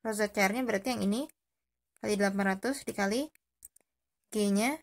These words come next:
percepatan gravitasinya yang ini sepuluh dikali H-nya nol koma dua lima meter. Per rho udaranya satu. Jadi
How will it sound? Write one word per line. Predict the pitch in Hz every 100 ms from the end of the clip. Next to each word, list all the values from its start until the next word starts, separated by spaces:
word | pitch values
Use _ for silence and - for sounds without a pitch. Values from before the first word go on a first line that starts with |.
| _ _
percepatan | - 202 220 220 214
gravitasinya | 208 208 - 208 208 202 233 302 _ _ _ _
yang | 208 196
ini | 202 262
sepuluh | 311 - - 208 208 277 - _ _ _ _ _ _
dikali | 214 208 208 262
H-nya | - 220 - - 220 285 339 _ _ _ - _ -
nol | 214 208
koma | 214
dua | 202 202
lima | 196 202 220 277 - _
meter. | 208 196 - - _ _ _ _ _ _
Per | - 208 202 208 254
rho | 311 _ - 214
udaranya | 196 202 196 196 254
satu. | 254 214 - - - _ _ _ _ _ - - _ _ _
Jadi | 202